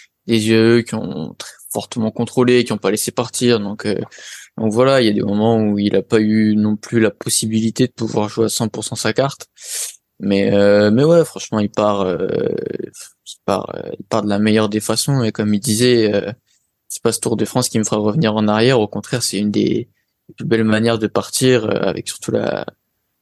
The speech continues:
la, l'étape dans, dans l'avant-dernière étape où, voilà,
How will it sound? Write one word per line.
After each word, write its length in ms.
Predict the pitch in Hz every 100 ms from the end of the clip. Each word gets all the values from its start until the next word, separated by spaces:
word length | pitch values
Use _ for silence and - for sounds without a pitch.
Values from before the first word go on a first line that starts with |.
| _ 67
la, 260 | 58 - - - - _ -
l'étape 340 | 107 107 107
dans, 400 | 107 107 110 107
dans 380 | - - - - - - _ _ _
l'avant-dernière 520 | 120 110 110 110 107 101
étape 400 | - 139 - -
où, 100 | -
voilà, 340 | 113 110